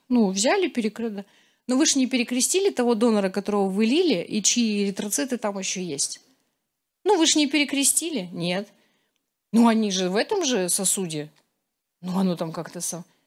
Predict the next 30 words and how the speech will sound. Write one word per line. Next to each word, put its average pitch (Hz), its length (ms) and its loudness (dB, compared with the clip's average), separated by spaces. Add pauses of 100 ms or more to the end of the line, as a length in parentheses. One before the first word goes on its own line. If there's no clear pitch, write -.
(240)
не, 214 140 2
ребят, 180 340 -2
это 180 140 -8
не, 202 200 -4
не, 214 240 -2 (220)
не 208 140 -2
персил 226 380 -2
с - 120 -4
релем 196 360 0
смешать. 165 520 -4
Ну, 185 100 -4
то 170 120 -6
есть, 151 280 -4 (100)
оно 180 140 -4
так 185 160 -6
не 220 100 -2
работает. 165 480 -6 (520)
Если 233 280 2
уж 226 120 0
по 214 120 0
правилам, 262 500 2
надо 190 220 0
найти 202 340 2
того 240 300 2
донора, 202 640 4 (920)
который 262 360 4
был 226 220 4
две 226 220 4
недели 240 400 4
назад, 185 560 2